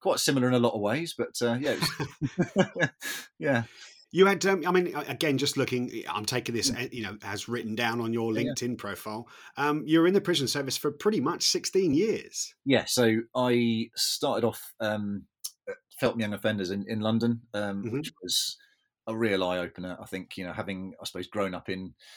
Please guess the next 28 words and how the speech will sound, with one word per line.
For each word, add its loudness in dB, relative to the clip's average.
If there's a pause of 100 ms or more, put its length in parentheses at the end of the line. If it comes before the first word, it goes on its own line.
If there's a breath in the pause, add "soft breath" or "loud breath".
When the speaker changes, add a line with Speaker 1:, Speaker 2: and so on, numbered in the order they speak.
(320 loud breath)
Speaker 1:
in, -4
in 2
rural 6
Norfolk, 4
but, -6
you -6
know, -4
having -4
then -4
been -2
at -6
school -2
in -6
London -6
for -6
a -4
little -8
while, -4
you -8
know, -8
had, -10
had -10
a -8
bit -6
of -14
a, -6 (160)
a, -8 (100)
a, -12